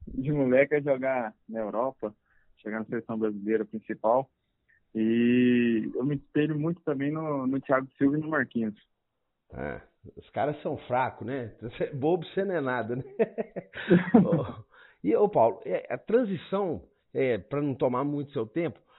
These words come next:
Speaker 2: a transição base, né? Uma coisa que eu vejo assim, que às vezes os clubes pecam um pouquinho, né? A transição da base pro profissional. Tem muito atleta que se perde nessa transição, né? Algu-, alguns, assim, deslumbram. Como é que é, como é que tá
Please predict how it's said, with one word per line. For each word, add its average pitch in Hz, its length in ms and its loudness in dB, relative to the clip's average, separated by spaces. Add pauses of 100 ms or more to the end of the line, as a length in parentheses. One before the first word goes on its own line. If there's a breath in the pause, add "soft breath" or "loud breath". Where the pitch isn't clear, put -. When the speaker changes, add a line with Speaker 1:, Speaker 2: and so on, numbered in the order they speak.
(260 soft breath)
Speaker 2:
a - 80 -6
transição 196 680 0
base, 107 720 -2
né? 160 140 -2
Uma 185 180 -2
coisa 196 220 2
que - 80 0
eu 175 40 0
vejo 165 180 -2
assim, 170 180 -8
que 175 80 -6
às 170 100 -2
vezes 175 160 -4
os 170 140 -10
clubes 165 300 -10
pecam 165 340 -4
um 170 60 -10
pouquinho, 165 480 -6
né? 170 140 -4
A 160 40 -8
transição 160 460 -8
da 147 140 -2
base 160 440 -2
pro 151 140 -14
profissional. 147 500 -6
Tem 165 100 -6
muito 185 200 -4
atleta 175 360 -2
que - 100 -20
se 185 100 -8
perde 170 480 0
nessa 127 220 -6
transição, 120 580 -6 (380 soft breath)
né? 151 280 -2 (260 soft breath)
Algu-, 135 320 -4
alguns, 147 340 0
assim, 160 220 -6
deslumbram. 196 840 0 (320 soft breath)
Como 269 180 2
é 320 80 2
que 269 160 2
é, 220 60 2 (200)
como 214 160 2
é 240 40 2
que - 80 -4
tá 247 100 0